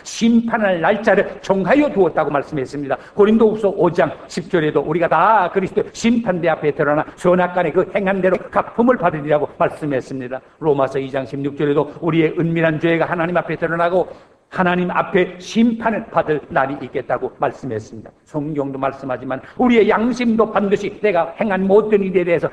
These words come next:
선악간의 보응을 받으리라고 하는 느낌이 우리에게 있습니다.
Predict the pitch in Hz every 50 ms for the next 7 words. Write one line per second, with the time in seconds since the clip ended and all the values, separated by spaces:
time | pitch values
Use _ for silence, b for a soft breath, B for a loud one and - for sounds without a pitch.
0 | - - - 190 202 196 190 185 - 190 170 160 B B B - 196 202 208 208
1 | 220 208 - 214 - 180 196 - 226 226 247 226 202 208 190 196 202 262 - -
2 | - 233 220 208 254 240 - - - - - _ _ _ _ _ - 190 185 185
3 | 165 147 147 170 165 170 - - - - _ _ _ _ _ - - - - -
4 | - - -